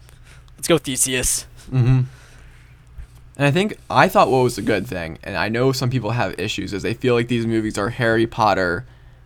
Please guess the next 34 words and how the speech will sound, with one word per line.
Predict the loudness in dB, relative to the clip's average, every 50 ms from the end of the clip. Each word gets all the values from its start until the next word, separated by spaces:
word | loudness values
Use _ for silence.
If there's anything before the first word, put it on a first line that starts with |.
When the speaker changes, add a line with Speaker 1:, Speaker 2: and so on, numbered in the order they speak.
| -20 -20 -20 -20 -20 -20 -8 0
Speaker 2:
and | 2 4 4 6
we | 6
have | 6 4 4 2 -2
to | -8
throw | -4 0 0 2 2
some | 0 0 -2
magical | -2 -2 -2 -2 -4 -8 -8 -10 -8
beasts | -6 -4 -4 -4 -2 -2
in | -2 0
there. | 0 2 2 0 0 -2 -6 -12 -20 -20 -20 -20 -20 -20 -20 -20 -20 -20 -20 -20 -20 -20 -20 -20 -20 -20 -20 -20 -20 -20 -20 -20 -6 -4
But | -2 -2 4
I | 8 8 8 8
like | 8 8 6 6 6 4
the | 2 4
way | 6 6 6
they're | 6 6 4 4
incorporated | 2 2 2 0 0 2 0 -2 -2 -2 -4 -6
into | -6 -8 -8 -6 -4
this | -6 -4 -4 -4
movie. | -6 -6 -4 -4 -4
I | -2 -2
think | 0 0 0
they | 2 2
were | 2 2
incorporated | 2 0 0 0 -2 0 0 2 2 2 2 0
a | -2
little | -2 0 0 0
bit | 0 0 0 0
rougher | 0 0 0 0 -2 -4 -4
in | -4 -4
A | -6
Crimes | -6 -6 -6 -6 -6 -8
of | -10 -8
Grindel-, | -8 -6 -6 -6 -6 -6 -8 -8